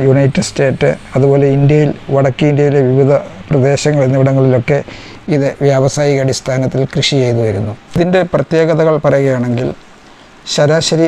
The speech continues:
നല്ല പൊക്കത്തിൽ വളരുന്ന ഒരു നിത്യഹരിത വൃക്ഷമാണ് സപ്പോട്ട.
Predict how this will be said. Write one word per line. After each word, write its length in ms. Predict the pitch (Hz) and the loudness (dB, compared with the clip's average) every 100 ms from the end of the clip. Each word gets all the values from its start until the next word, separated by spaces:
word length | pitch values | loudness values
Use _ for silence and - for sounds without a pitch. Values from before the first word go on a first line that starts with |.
| - 147 | 0 -2
നല്ല 220 | 143 143 170 - | 0 2 0 -2
പൊക്കത്തിൽ 420 | 127 - 135 143 | -4 -4 0 0
വളരുന്ന 400 | 135 131 131 131 131 - - | 2 2 2 0 -2 -6 -4
ഒരു 120 | 131 131 156 | -2 -2 -2
നിത്യഹരിത 600 | 143 - 170 135 139 131 127 - 131 | -2 0 -2 0 0 0 -2 -2 -6
വൃക്ഷമാണ് 560 | 131 135 127 117 113 127 | -4 -2 -2 -2 -4 -6
സപ്പോട്ട. 420 | - 120 123 107 | -6 -4 -2 -2